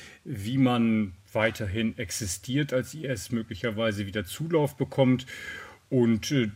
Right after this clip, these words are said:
das macht der I S auf jeden Fall. Der I S ist wieder das geworden, was er vorher mal war, eine Untergrundorganisation,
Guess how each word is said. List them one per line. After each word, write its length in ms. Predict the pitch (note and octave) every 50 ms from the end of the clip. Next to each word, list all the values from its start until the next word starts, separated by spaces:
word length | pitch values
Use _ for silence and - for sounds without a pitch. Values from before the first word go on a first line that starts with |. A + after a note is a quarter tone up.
| -
das 240 | - B2 G#2 - -
macht 240 | C3 B2+ - - -
der 80 | C#3+ C#3
I 160 | C3 B2+ C3
S 180 | B2+ A#2+ -
auf 100 | B2+ G#2+
jeden 200 | A2+ A#2+ A#2+ A#2+
Fall. 220 | A2 - E3+ E3+ A2+
Der 120 | A2 G#2+
I 140 | G#2 G#2 A2
S 180 | A2+ A2 - D3+
ist 180 | C#3 - -
wieder 200 | A#2+ A2+ B2+ A#2+
das 240 | G#2 B2 A2 - -
geworden, 420 | - B2+ G#2 A#2 B2 B2+ A#2+ A#2+
was 160 | A2+ A2+ - -
er 80 | A2+
vorher 400 | F#2 - - B2 A#2 A2+ A2 A2
mal 240 | A2 G#2+ G#2 G2+ F#2
war, 260 | B2 C3+ D3 D3+ B2+
eine 300 | A#2+ A2+ A2 G#2+ G#2+ A#2+
Untergrundorganisation, 2500 | - E3+ C#3+ C3+ D#3 C#3+ - - D3+ C#3+ C3+ A2+ A2+ A2+ C3 C#3 C#3+ D3 C#3+ - G#3+ C4 C#3+ C#3 A#2 C3 B2+ B2+ B2+ B2+ A#2 A2 C3 B2+ G#2+ - - - C#3+ C#3 C#3 C#3 C#3+ C#3 C#3+ C#3+ C#3+